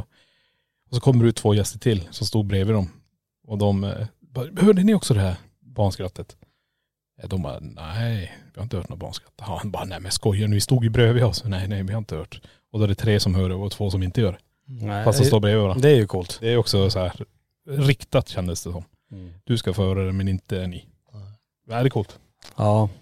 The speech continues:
Speaker 2: Nej, sjukt, eh, som sagt. Det finns ju mycket upplevelser här och jag kan tänka mig ni som lyssnar nu, om ni inte har varit på museet, nu vet inte om ni blir sugen att komma hit eller om ni känner,
Speaker 1: <laughs>
Speaker 2: "Oh,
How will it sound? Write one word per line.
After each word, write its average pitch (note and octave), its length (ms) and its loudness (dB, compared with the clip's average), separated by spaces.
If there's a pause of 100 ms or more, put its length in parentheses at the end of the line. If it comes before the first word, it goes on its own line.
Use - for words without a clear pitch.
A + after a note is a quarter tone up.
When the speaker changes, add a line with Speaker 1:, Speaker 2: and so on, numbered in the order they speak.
(800)
Speaker 2:
Nej, C#3 260 6
sjukt, - 420 4
eh, B2+ 380 8
som A#2 120 2
sagt. A2+ 280 2
Det C#3 340 4
finns E3 240 6
ju D#3+ 240 6
mycket D3+ 840 6
upplevelser B2+ 460 4
här A2+ 180 6
och A#2+ 80 6
jag A#2+ 60 4
kan B2+ 100 0
tänka B2+ 180 0
mig B2 60 4
ni B2 100 4
som B2 120 4
lyssnar A#2 220 4
nu, G#2+ 340 4
om A2+ 180 2
ni A2+ 60 4
inte A2 120 0
har A2+ 80 4
varit C3+ 160 4
på B2 60 0
museet, G#2 460 2 (380)
nu B2 100 -2
vet B2+ 140 4
inte A#2 120 4
om G#2+ 80 4
ni G2+ 80 2
blir G2 240 2
sugen G2 380 4
att F#2+ 80 2
komma F#2 140 0
hit C#3 380 4
eller A2+ 200 6
om A2 60 8
ni G#2+ 60 6
känner, G#2+ 240 4
Speaker 1:
<laughs> G2 60 0
Speaker 2:
"Oh, C3 140 6